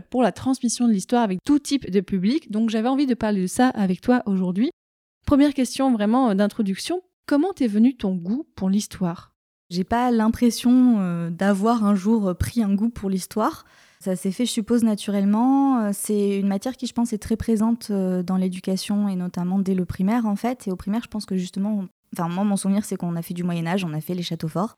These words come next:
Speaker 1: <laughs>
Speaker 2: J'ai fait une sortie à Carcassonne avec la classe. J'en ai pas de souvenir, mais j'ai une, enfin, je, je me souviens qu'on y a été. J'ai pas vraiment de souvenir de sur place, mais j'ai une photo et je sais pas, mais ça m'a toujours, euh, j'ai toujours eu ce... cette fascination pour Carcassonne, par exemple.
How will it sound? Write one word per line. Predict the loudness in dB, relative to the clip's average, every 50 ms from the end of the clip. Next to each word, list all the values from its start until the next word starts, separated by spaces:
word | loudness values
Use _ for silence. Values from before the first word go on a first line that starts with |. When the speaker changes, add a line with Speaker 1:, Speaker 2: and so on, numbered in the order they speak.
| _ _ -18
Speaker 1:
<laughs> | -16 -16 -16 -10 -6 -6
Speaker 2:
J'ai | -4 0
fait | 2 2
une | 2 2
sortie | 2 -2 -2 -2 -2
à | -2
Carcassonne | -2 -4 -6 -6 -6 -6 -4 -4 -2 -2 0 0 0
avec | -2 -2 -4 -6 -6 -6
la | -6 -6
classe. | -4 -4 -4 -4 -4 -4 -6 -8 -8 -8 -10 _ _ _ _ _
J'en | -2 0 0 0
ai | 2
pas | 0 0 -2
de | -2
souvenir, | -2 0 2 4 4 6 6 4
mais | 4 4
j'ai | 2 2
une, | 2 2
enfin, | 0 0 0 0 2 2 2 0 -4 -6
je, | -8 -10 -8
je | -6 -6
me | -6 -4
souviens | -2 -2 0 0 2 0 0
qu'on | 2 2 2
y | 4 4
a | 2
été. | 0 0 0 0 0 0
J'ai | 0 0
pas | 0 2 2
vraiment | 4 6 6 6
de | 6
souvenir | 4 4 2 2 2 2
de | 0 -2
sur | -4 -6 -4
place, | -2 -2 -2 0 -2 -2
mais | -4
j'ai | -2 0
une | 0 -2
photo | -2 -2 -2 -2 0 0 0 0 0 0
et | 0 -2 -2 -2 -2 -4 -4 -4
je | -4 -4
sais | -4 -4
pas, | -4 -2 0 0
mais | 0 0 -2
ça | -4 -4 -4
m'a | -4 -4
toujours, | -4 -2 -2 0 0 0 0 0
euh, | 0 0 -2 -2 -4 -6
j'ai | -6 -8 -10
toujours | -6 -4 -2 0 0 0
eu | -2
ce... | -2 -4 -6 -6 -6 -8 -10 -16 -20 -20 _
cette | -8 -8 -6 -2
fascination | 0 0 0 2 4 4 4 4 2 0 -4 -4 -4
pour | -6 -8
Carcassonne, | -8 -8 -8 -4 -4 -4 -4 -4 -2 -2 -2 -2
par | -2 -4 -6
exemple. | -6 -6 -4 -6 -6